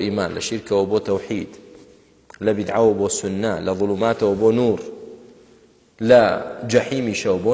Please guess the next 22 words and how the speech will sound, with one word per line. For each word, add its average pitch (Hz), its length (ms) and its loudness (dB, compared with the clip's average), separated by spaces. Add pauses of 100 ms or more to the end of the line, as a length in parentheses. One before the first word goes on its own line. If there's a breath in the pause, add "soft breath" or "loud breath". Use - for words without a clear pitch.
(100)
نەعیمی، 95 420 -4 (1000)
لە 117 180 6
غەیری 113 300 2
خواوە 120 280 4
بۆ - 100 -2
لای 98 120 0
خوای - 260 -6
پەروەردگار. - 500 -10
هیدایەتت 113 500 0
دەدا - 200 -8 (1040)
کە 123 160 2
بەڕاستی 98 420 2
شوێنی 98 300 -4
پێوە 90 220 -6
بگری، 110 280 -8
دەستی - 280 -8
پێوە 80 220 -8
بگریت. - 320 -18 (360)
هودە 101 220 0 (120)
للمتەقین. - 640 -12 (1080 soft breath)
لێرەدا 160 420 4
فائیدەیەک، 107 540 2